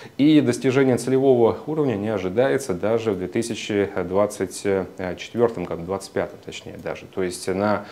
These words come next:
то, чтобы добиться, э, того, чтобы стабилизировать, э, цены в районе двух процентов по инфляционному давлению, Е Ц Б сейчас, э, ставит себе такой срок, э, три года. Ну,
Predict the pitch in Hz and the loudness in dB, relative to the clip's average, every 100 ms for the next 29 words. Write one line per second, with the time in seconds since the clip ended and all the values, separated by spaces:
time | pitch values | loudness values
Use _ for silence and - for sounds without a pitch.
0 | - - - 110 101 92 87 87 98 107 | -18 -20 -8 -4 -4 -4 -4 0 2 4
1 | 104 101 - 80 82 - 87 85 95 95 | 2 0 -2 -6 -6 -12 -10 -4 0 0
2 | 90 - 82 - 85 98 95 90 85 80 | 0 -6 -8 -8 -8 -4 -2 -2 -4 -8
3 | - 85 82 - 92 95 82 92 90 87 | -6 -6 -6 -8 -4 -4 -2 -4 -4 -6
4 | 95 101 95 175 160 92 - 95 90 - | -4 -4 -2 -2 -2 -6 -6 -4 -4 -6
5 | - - - 95 85 80 87 90 - 76 | -16 -12 -6 -4 -6 -8 -8 -6 -6 -8
6 | - - - - 95 95 110 160 156 - | -12 -18 -18 -6 -2 0 2 0 0 4
7 | 120 117 - 98 - 101 98 87 - 87 | 4 4 2 2 2 2 2 0 -6 -4
8 | 95 87 78 87 - 82 - 123 147 123 | 0 0 -2 -10 -10 -6 0 2 2 0
9 | 92 85 101 101 98 85 - 110 | -4 -4 -6 -4 -2 -2 -4 -6